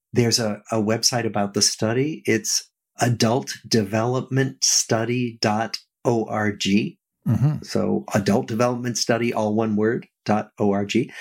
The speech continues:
Speaker 1: And there you can read some of our highly technical papers and learn more about the study.
Speaker 2: All right. And you have a final challenge, a call to action for folks looking to be awesome at their jobs?
Speaker 1: Yes. Think about somebody you'd like to connect with more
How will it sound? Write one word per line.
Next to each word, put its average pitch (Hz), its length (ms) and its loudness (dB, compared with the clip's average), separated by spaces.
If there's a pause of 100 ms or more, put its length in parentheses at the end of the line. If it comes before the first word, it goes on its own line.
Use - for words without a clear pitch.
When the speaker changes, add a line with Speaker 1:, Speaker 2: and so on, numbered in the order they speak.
(200)
Speaker 1:
And 104 140 4
there 127 100 4
you 170 140 0
can 107 180 0
read 107 240 2
some 117 220 0
of 110 120 -4
our 104 180 -2
highly 170 500 0
technical 190 640 -2
papers - 680 -4
and 110 160 0
learn 110 220 0
more 110 120 0
about 110 280 -2
the 104 80 -6
study. 110 420 -6 (420)
Speaker 2:
All 127 120 2
right. 117 240 -4 (300)
And 131 140 6
you 127 80 2
have 120 80 2
a - 20 -8
final 123 280 -2
challenge, 131 460 -2
a 117 60 -6
call 120 180 0
to - 140 -6
action 123 340 -2
for 131 140 -2
folks - 400 -2
looking 139 220 0
to 127 40 -2
be 127 120 2
awesome 135 280 -2
at 131 80 -2
their 135 80 0
jobs? 143 440 -4 (500)
Speaker 1:
Yes. - 440 2 (320)
Think 170 280 2
about 139 320 -2
somebody 120 480 0
you'd 110 400 2
like 107 360 2
to 104 140 0
connect 98 480 -2
with 101 260 -2
more 98 420 -2